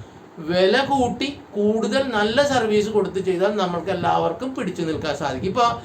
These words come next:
നമ്മുടെ എ കാറ്റഗറി വർക്ക്ഷോപ്പുകൾ നമ്മൾ കൊടുക്കുന്ന ഒരു സർവീസ് ഉണ്ട്. നിങ്ങളൊക്കെ പതിനായിരം പന്ത്രണ്ടായിരം രൂപയ്ക്ക് മേടിക്കുമ്പോൾ അവർ ഇരുപതിനായിരം രൂപയ്ക്കാണ് ആ ജാക്കി മേടിക്കുന്നത്. ഇപ്പൊ എന്നെ ഈ, ആ, യൂറോസ്പെക്കിൽ നിന്ന് ഫിജോ സാറെ വിളിച്ചിട്ടുണ്ടായിരുന്നു. നമ്മുടെ വണ്ടിയില്ല, പുള്ളിയുടെ ട്രോളി,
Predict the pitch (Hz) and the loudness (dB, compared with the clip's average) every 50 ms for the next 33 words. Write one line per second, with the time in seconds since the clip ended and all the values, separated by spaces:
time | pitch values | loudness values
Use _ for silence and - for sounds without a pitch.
0 | - - - - 220 220 226 240 240 247 247 240 226 233 247 254 247 262 262 254 | -16 -16 -8 -4 0 2 2 4 4 2 2 2 2 4 4 4 2 2 0 0
1 | 240 - 240 220 226 233 233 233 214 - 208 208 208 - 220 208 190 202 208 220 | 0 0 0 -2 0 0 -2 -4 -4 -2 -2 0 0 0 0 0 0 2 0 0
2 | 220 214 208 208 208 214 233 240 233 208 196 185 180 180 175 170 175 147 143 151 | 0 0 0 0 0 0 0 2 2 0 0 0 0 -2 0 0 -2 -2 -2 -2
3 | 147 135 151 143 143 143 165 170 185 208 226 214 233 220 208 220 190 185 185 190 | -4 -4 -4 -4 -4 -4 -2 -2 0 0 0 0 -2 -2 -2 -2 -2 -2 -2 -2
4 | 190 190 190 208 208 208 214 190 185 180 180 185 185 185 190 190 202 202 190 185 | -2 0 0 -2 -2 0 0 -2 -2 -2 -2 0 0 2 0 0 0 -2 -2 -2
5 | 185 185 185 190 175 175 165 170 175 180 185 - - - - - 185 175 - 233 | -2 -2 -2 -2 -2 0 -2 -2 -2 -2 -2 -4 -6 -12 -4 0 0 2 2 0
6 | 220 214 202 202 202 208 220 220 226 233 240 240 240 247 233 233 - 247 233 240 | 0 0 2 2 4 4 4 4 4 2 2 0 -2 -4 -4 -4 -4 -2 -2 -2
7 | 240 - 233 226 220 - 233 240 247 247 233 240 240 220 190 - - - - - | 0 0 0 0 0 0 -2 -4 -4 -4 -4 -4 -4 -4 -4 -4 -6 -8 -10 -14
8 | - - - 196 185 208 247 240 240 247 254 220 226 233 214 214 214 208 202 208 | -14 -12 -10 -10 -6 -4 -4 -2 -2 -2 -2 -2 0 2 2 2 2 2 2 0
9 | 214 208 208 208 202 214 220 208 202 226 240 233 220 214 185 202 202 196 214 220 | 2 2 2 2 2 2 -2 -2 -2 -2 -4 -4 -4 -2 0 0 0 2 2 0
10 | 214 226 240 240 233 226 233 226 247 247 240 233 208 175 170 180 180 196 208 220 | 0 0 -2 -4 -4 -6 -6 -6 -4 -2 -2 0 0 0 0 -2 0 0 0 0
11 | 220 214 226 226 240 254 254 247 240 226 175 147 - - - - - 196 202 208 | 0 0 -2 -2 -2 -2 -2 0 0 0 0 0 -2 -6 -12 -12 -8 -4 -2 0
12 | 220 233 240 240 240 226 220 214 214 220 214 214 214 214 214 | 2 2 2 2 2 0 -2 -2 0 2 2 4 4 2 2